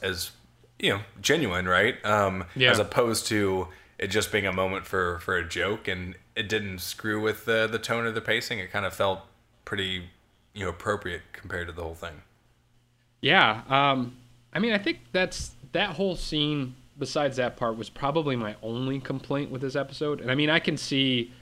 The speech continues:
Speaker 2: I thought the, the finale was perfect, but I could see where some people might get a little frustrated with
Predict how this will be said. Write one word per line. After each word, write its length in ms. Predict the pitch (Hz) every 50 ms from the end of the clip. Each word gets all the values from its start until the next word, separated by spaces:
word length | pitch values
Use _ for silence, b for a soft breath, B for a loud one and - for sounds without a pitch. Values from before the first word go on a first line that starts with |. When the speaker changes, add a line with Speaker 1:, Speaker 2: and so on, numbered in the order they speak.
| B B
Speaker 2:
I 120 | 135 165 196
thought 260 | 202 147 123 113 - -
the, 200 | 113 107 101 98 -
the 160 | - 110 101 98 - -
finale 300 | - 113 107 104 104 98
was 100 | 90 -
perfect, 360 | - - 120 107 - 104 -
but 80 | 123 131
I 100 | 139 143
could 140 | - 131
see 240 | - - - 135 131
where 300 | 120 113 117 113 107 101
some 280 | - - - 117 110 107
people 240 | - 117 110 - 110
might 220 | 113 110 110 104
get 100 | 117 107
a 40 | 104
little 160 | 107 104 101
frustrated 520 | - - 120 104 - - - 110 107 107
with 160 | 98 104 101